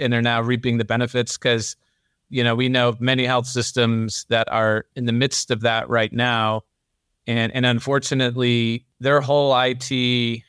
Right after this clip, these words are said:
resourcing is, is, and, and clinical informatics is, is tied up for the next two years, you know, just trying to consolidate E H R instances and get the whole organization on a single instance. So that's amazing that you guys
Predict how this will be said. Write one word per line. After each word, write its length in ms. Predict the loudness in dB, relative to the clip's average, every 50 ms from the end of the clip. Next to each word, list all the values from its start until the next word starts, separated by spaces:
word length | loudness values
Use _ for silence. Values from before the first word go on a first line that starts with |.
| _
resourcing 920 | -10 -4 -2 0 0 0 0 0 2 2 2 2 0 -2 0 0 2 2 2
is, 320 | 2 2 0 -2 -4 -6 -4
is, 400 | -2 -2 -2 -2 -4 -6 -6 -4
and, 180 | -2 -2 -2
and 180 | -2 -2 -2 -2
clinical 380 | 0 0 0 0 0 0 -2
informatics 800 | -2 0 0 0 0 2 2 2 0 0 -4 -12 -12 -12 -16 -12 -6
is, 320 | -4 -2 -2 -2 -4 -6 -6
is 240 | -4 -4 -2 -4 -6
tied 300 | -4 -2 -2 0 0 0
up 180 | 0 -2 -2
for 140 | -2 -2 0
the 80 | 2 2
next 340 | 0 0 -2 -2 -6 -10 -6
two 200 | -2 0 0 2
years, 760 | 2 2 2 2 2 2 2 2 0 0 -2 -6 -10 -10 -10 -6
you 80 | -2 0
know, 160 | 2 2 0
just 240 | 0 -2 -4 -2 -2
trying 180 | -2 0 0
to 80 | 0 -2
consolidate 800 | -2 -2 -4 -2 0 2 2 4 4 2 2 2 0 0 0 0
E 140 | 0 2 2
H 180 | 0 0 0
R 160 | 0 2 2
instances 800 | 2 2 0 -2 -4 -4 -4 -4 -4 -2 0 0 2 0 0 0
and 320 | 0 0 0 0 -2 -4 -8 _ _ _ _ -20 -20 _ -6
get 140 | -4 -2 -2
the 80 | 0 0
whole 180 | 2 2 4
organization 720 | 4 4 4 2 2 2 2 2 2 0 0 0 0 0
on 140 | 2 2 0
a 20 |
single 340 | -2 -2 -2 0 0 0 0 0
instance. 420 | -2 -4 -4 -2 -2 0 0 0 0
So 100 | 0 0
that's 180 | 0 0 2
amazing 400 | 2 2 2 2 0 0 0 0
that 160 | 0 0 0 0
you 80 | 0
guys 340 | 0 2 2 2 0 0 -2